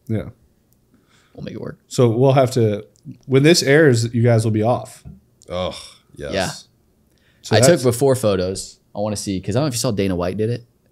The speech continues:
Speaker 1: Yeah.
Speaker 2: So
Speaker 1: I,
Speaker 2: Dana White
Speaker 1: actually, I did. I watched the deal when he
Speaker 3: This
Speaker 1: did.
Speaker 3: transformation's huge.
Speaker 2: It
Speaker 1: Yeah.
Speaker 2: looks like a year transformation.
Speaker 1: So how fast does that, like, come back, though?
Speaker 2: I have
Speaker 1: So,
Speaker 2: no idea.
Speaker 1: like, do you drink a bottle of water and it's like, bam, back?
Speaker 2: Well, no, I'm drinking a shit ton of water right now.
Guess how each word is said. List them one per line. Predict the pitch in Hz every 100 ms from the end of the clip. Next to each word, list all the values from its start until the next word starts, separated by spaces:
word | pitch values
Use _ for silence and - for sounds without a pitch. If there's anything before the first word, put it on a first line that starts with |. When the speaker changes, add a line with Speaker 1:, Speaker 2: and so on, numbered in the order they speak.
| _ -
Speaker 1:
Yeah. | 98 107 _ _
Speaker 2:
So | 139
Speaker 1:
I, |
Speaker 2:
Dana | 165 160
White | -
Speaker 1:
actually, | 175
I | 139
did. | 139 139
I | 127
watched | 135 123 120 113
the |
deal | 107 104
when | 98
he | 113
Speaker 3:
This | 131
Speaker 1:
did. |
Speaker 3:
transformation's | 131 113 95 87 - -
huge. | - - 92 85 - - - -
Speaker 2:
It | 127
Speaker 1:
Yeah. |
Speaker 2:
looks | 156 -
like | 151
a | 110
year | 101 101 127
transformation. | 113 135 117 117 127 147 - - _ _ _ _ _
Speaker 1:
So | - 143
how | 165 180
fast | 175 156 147
does | 139
that, | 135 113
like, | 110
come | 127 107
back, | 104 101
though? | - - _ _ _ _ _ _ -
Speaker 2:
I | -
have |
Speaker 1:
So, | 98
Speaker 2:
no | 95
idea. | 95 98 - _ -
Speaker 1:
like, | 127 127
do |
you | 127
drink | 147 139
a |
bottle | 131 123
of | 107
water | 123
and | 131
it's | 107
like, | 92 -
bam, | 160 104 87 -
back? | 110 90 - _ _ -
Speaker 2:
Well, | 113 113
no, |
I'm | 127
drinking | 92 127
a | 95
shit | - -
ton | 120
of |
water | 110 113
right | 113
now. | 127